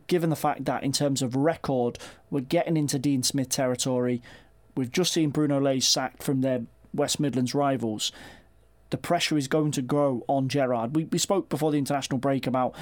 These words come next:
the positive result against Manchester City, but when they're in this type of situation, it doesn't take long for that to be forgotten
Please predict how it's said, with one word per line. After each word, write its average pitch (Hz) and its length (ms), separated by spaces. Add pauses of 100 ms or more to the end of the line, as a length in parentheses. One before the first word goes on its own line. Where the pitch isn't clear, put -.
(240)
the 127 80
positive 151 340
result 139 240
against 123 260
Manchester 135 400
City, 123 360
but 143 240 (580)
when 156 320
they're 165 140
in 160 140
this 147 160
type - 260
of 123 100
situation, 131 760 (300)
it 123 180
doesn't 160 300
take 147 260
long 139 240
for 127 140
that 120 380
to 139 120
be 127 120
forgotten 123 680